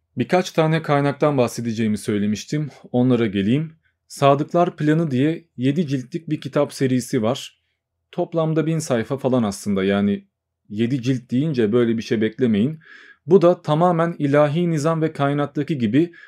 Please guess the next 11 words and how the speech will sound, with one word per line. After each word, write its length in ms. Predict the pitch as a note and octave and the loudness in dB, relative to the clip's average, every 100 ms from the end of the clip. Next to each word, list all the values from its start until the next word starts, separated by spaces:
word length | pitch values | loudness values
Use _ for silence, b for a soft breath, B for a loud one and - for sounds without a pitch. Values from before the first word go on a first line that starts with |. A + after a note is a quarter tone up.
| B | B
aynı 260 | D3 F#3 F#3 | 2 4 4
yolu 260 | C#3 B2 | 4 2
izleyen 640 | C3 A#2+ A2 B2 E3 F3+ C3 | 0 -2 0 2 2 0 -2
ve 180 | D3+ | -2
bunu 180 | D#3+ F3 | 0 4
biraz 320 | F#3+ E3+ C#3 | 6 6 2
daha 140 | C#3+ F#3 | -2 -2
genişleten 600 | D#3+ D#3+ - E3 D#3+ C#3+ | -2 -4 -2 -2 -2 -2
bir 100 | G#2 | -2
kitap 280 | G#2 G2+ - | -2 -4 -2
serisi. 520 | G2+ F2+ F2 - | -4 -4 -6 -8